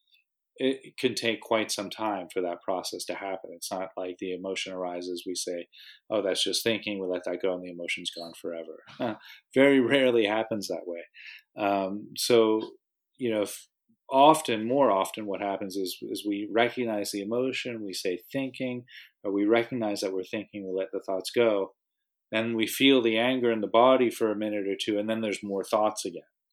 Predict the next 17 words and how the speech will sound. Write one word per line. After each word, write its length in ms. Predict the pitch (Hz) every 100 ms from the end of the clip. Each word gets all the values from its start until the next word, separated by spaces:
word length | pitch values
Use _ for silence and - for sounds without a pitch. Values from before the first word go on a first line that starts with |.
| _ _ _ _ _ _ _ _ _ -
And 140 | 113
so 220 | - 123
just 280 | 117 143 147
to 80 | 165
recognize 640 | 139 143 143 151 127 120 120
that 180 | 117
the 80 | 113
thinking 600 | 110 - 147 147 151 135 -
process 680 | 120 120 120 120 104 - -
is 480 | 120 127 131 120 -
the 120 | 110
fuel 760 | - - 117 127 101 82 - - _ _ _ _ _ -
for 240 | - 113 107
the 160 | 104
emotion, 560 | 98 92 92 - - - _ _ _ _ _ _ _ _ 120
and 160 | 104
to, 100 | 101